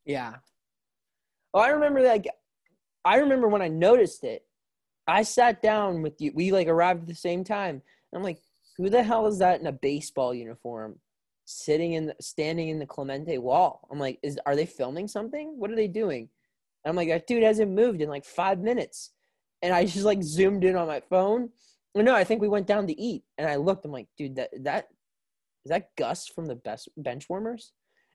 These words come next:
<laughs> And that's when I realized what was going on. I'm like, "There's Rob Schneider everywhere. There's Deuce Bigelow right behind home plate. I, that's not appropriate. He shouldn't be there." You know? And it was just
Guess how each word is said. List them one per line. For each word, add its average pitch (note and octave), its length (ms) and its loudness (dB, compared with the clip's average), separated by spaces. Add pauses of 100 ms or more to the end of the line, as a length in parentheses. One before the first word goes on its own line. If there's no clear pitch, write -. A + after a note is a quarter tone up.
(140)
<laughs> - 0 - (1000)
And C4+ 240 2
that's B3 320 2
when B3+ 120 4
I A#3 80 4
realized A3 600 6
what G3 160 0
was A3+ 160 0
going A3 220 4
on. G3 60 2
I'm G#3 40 0
like, F#3 180 0 (340)
"There's A3 180 6
Rob E3+ 240 6
Schneider G3 320 2
everywhere. D3+ 580 2 (180)
There's G#3+ 160 2
Deuce E3+ 260 0
Bigelow G3 400 4
right E3 160 4
behind A3 340 4
home A#3+ 200 4
plate. G#3+ 400 2 (380)
I, F#3+ 200 6 (680)
that's A#3+ 200 2
not D3 120 0
appropriate. E3+ 580 2 (220)
He G#3+ 120 -18
shouldn't F3+ 300 -2
be A#3 140 -2
there." A#2+ 240 -2 (360)
You E3 60 -2
know? G#3 420 2
And E3 120 2
it D#3+ 40 2
was D#3+ 160 0
just D3 340 2